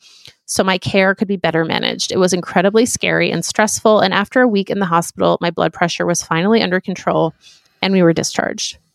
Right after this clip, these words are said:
Flash forward. Our now almost two-year-old daughter is a funny, smart, kind, opinionated toddler,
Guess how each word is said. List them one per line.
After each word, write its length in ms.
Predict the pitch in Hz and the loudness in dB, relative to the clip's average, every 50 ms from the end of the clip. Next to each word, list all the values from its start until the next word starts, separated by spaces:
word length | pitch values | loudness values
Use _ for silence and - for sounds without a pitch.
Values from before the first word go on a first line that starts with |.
| _ _ _ _ _ _ _ _ _ _ _ _ _ _ - - - | _ _ _ _ _ _ _ _ _ _ _ _ _ _ -20 -20 -14
Flash 300 | - - 220 226 - - | -2 0 0 2 2 0
forward. 360 | - - - - - - 175 - - - - - - _ _ _ - | 0 0 0 0 -2 -4 -6 -10 -20 -20 -20 -20 -20 _ _ _ -2
Our 100 | 214 202 | -2 0
now 200 | 208 208 233 285 | 2 2 4 4
almost 300 | 320 339 370 381 - - | 4 2 2 0 -2 -2
two-year-old 400 | - 254 214 208 208 220 214 196 | 0 0 2 4 4 4 4 4
daughter 320 | 180 170 175 185 180 170 | 4 2 4 2 2 0
is 180 | - - 185 - | 0 -2 -2 -4
a 60 | 175 | -4
funny, 440 | - - - 202 196 220 226 226 226 | -4 -2 -2 0 0 2 2 0 0
smart, 420 | - - - 190 180 196 196 - | 0 -2 0 2 2 2 2 0
kind, 380 | - - - 185 180 185 185 - | -6 -4 0 0 2 2 0 0
opinionated 680 | - - - - 190 208 220 240 254 262 269 262 247 | -4 -6 -4 -2 0 2 4 4 4 4 4 2 0
toddler, 540 | - - 165 165 160 156 165 165 170 180 | 0 0 0 0 2 2 2 2 2 0